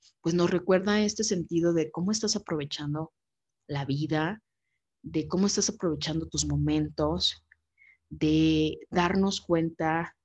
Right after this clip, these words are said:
eh, pues de que estamos como en la zona de confort y a veces damos por enterado de que todo va a estar así como que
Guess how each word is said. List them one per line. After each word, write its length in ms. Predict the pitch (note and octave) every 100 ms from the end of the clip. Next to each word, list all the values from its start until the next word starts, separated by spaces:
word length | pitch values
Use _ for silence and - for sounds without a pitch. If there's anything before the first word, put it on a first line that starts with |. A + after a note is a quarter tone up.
| _ _ -
eh, 420 | D#3+ D3+ D3 D3 - _ _ _ _ -
pues 180 | F#3+
de 100 | F#3
que 80 | F#3+
estamos 320 | G3+ G#3+ A#3+
como 200 | A#3+ G#3+
en 60 | F3+
la 120 | F3
zona 280 | F3 G#3 G#3+
de 140 | G#3+
confort 580 | G#3+ G#3 G#3 A3+ G3+ G3+ - - _
y 80 | E3
a 60 | E3
veces 260 | F#3 F#3+
damos 260 | F#3 F#3+ G3
por 180 | F3 E3+
enterado 520 | E3+ E3 E3+ E3+ E3+
de 160 | D#3+
que 160 | D#3 -
todo 340 | - F3 F3+ F3+
va 100 | E3+
a 20 |
estar 440 | E3+ - E3+ E3+ - - - -
así 240 | D3+ E3
como 360 | - E3+ D#3+ -
que 440 | D3+ D3 D3 -